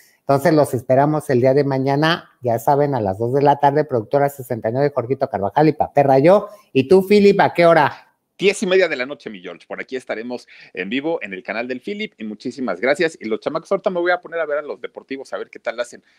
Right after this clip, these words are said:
Speaker 2: Porque
Speaker 1: ¿A
Speaker 2: van a
Speaker 1: qué hora
Speaker 2: estar a
Speaker 1: van a
Speaker 2: las cinco de
Speaker 1: estar?
Speaker 2: la, a las cinco, ya en un ratito. Ah, pues ya, mira, ya. Que son
Speaker 1: Ay, pues yo creo que ya les agarramos de su pro-, ay, sí, <laughs> pobrecitos, creo, ya valieron.
Speaker 2: <laughs> No, ya en un ratito se conectan los, la, las hermañeras, dicen, "Ahora ya con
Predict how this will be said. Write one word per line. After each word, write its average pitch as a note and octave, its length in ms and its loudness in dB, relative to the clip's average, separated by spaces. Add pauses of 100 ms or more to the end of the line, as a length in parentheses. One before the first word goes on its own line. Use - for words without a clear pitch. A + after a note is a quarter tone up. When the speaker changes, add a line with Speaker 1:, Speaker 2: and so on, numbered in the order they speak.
(140)
Speaker 2:
Porque - 180 -4
Speaker 1:
¿A C3 40 2
Speaker 2:
van A#2 60 -2
a - 40 -4
Speaker 1:
qué D#3+ 60 4
hora E3 100 6
Speaker 2:
estar E3 60 4
a E3 100 4
Speaker 1:
van - 20 2
a E3+ 60 2
Speaker 2:
las E3 80 2
cinco G#2 140 -2
de D#3+ 60 6
Speaker 1:
estar? A#2+ 100 0
Speaker 2:
la, G2 80 -12
a - 120 -10
las D3 140 -2
cinco, G#3+ 420 -4
ya F#3+ 200 0
en G3 80 -4
un F#3+ 80 -10
ratito. F3 340 -10
Ah, G#3+ 80 -2
pues C3+ 140 -8
ya, F3 80 -2
mira, F#3 240 -4
ya. E3 140 -8 (460)
Que B2 100 -6
son E3 120 2
Speaker 1:
Ay, G#3 100 6
pues D#3 180 2
yo D#3+ 120 2
creo E3 200 -6
que D3 140 -2
ya D#3 120 4
les D#3 200 0
agarramos D3 560 -2
de B2+ 100 -4
su A#2+ 200 -12
pro-, B2+ 280 -2
ay, F#3 300 2
sí, E3+ 160 -2
<laughs> C3 200 -6
pobrecitos, C3+ 640 0 (160)
creo, D3+ 280 4
ya D3+ 180 2
valieron. D3 640 2
Speaker 2:
<laughs> - 40 -20 (1120)
No, F#3 320 2
ya E3+ 100 0
en E3 100 -8
un D#3+ 60 -12
ratito D3 400 -6
se B2+ 140 -8
conectan A2 440 -10
los, F#2 180 -14 (240)
la, G2+ 180 -4
las G#2+ 240 -12
hermañeras, A2 720 -6
dicen, A2+ 300 -10
"Ahora G#2 220 -2
ya G2+ 160 -10
con - 120 -8